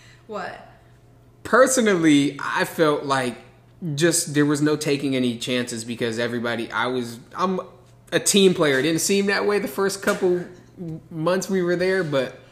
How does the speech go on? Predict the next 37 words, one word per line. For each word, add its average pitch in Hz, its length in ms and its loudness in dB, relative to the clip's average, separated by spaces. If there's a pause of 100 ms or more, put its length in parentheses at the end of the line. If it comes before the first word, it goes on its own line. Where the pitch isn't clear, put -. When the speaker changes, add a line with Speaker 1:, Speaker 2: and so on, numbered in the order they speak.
(400)
Speaker 2:
in 143 120 -2
terms 175 220 2
of 151 100 0
that, 147 200 -2
I 143 80 -2
didn't 160 160 -2
want 147 180 -2
anybody 135 440 -2
to 120 80 -4
feel 123 260 -2
like, 117 460 -4
you 120 120 -4
know, 135 240 -2
like, 113 220 -6
I'm 127 220 0
not 120 380 -2
worried 131 320 2
about 113 280 -4
them. 101 220 -10
So 131 300 0
in 123 80 0
terms 147 240 -2
of, 127 100 -6
like, 110 160 -6
health-wise, 120 640 -2 (360)
if 127 120 -2
I 131 160 2
ever 135 180 0
felt 113 300 -6
sick, - 380 -8 (480)
I 113 100 0
was 117 180 -4
going 120 280 -4
to 110 40 -6
get 107 220 -6
checked 107 280 -8
out. 104 220 -4